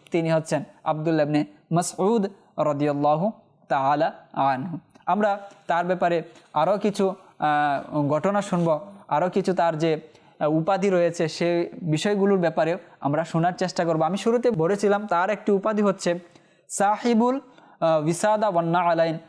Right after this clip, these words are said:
আবার কোথাও এসেছে যে সাহিবুল উসাদা ওয়াস সিওয়াক। তো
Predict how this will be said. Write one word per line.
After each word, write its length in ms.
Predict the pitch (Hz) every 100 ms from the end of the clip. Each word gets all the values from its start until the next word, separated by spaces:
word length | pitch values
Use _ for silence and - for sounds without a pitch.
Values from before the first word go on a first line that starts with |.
| - -
আবার 220 | 156 175 170
কোথাও 320 | 170 190 220
এসেছে 420 | 180 220 208 190 175 - - _
যে 160 | 151 151 147
সাহিবুল 600 | - 185 185 196 190 185
উসাদা 500 | 160 - 185 180 175 - - -
ওয়াস 160 | 175 -
সিওয়াক। 280 | - 165 160 - - _
তো 60 | -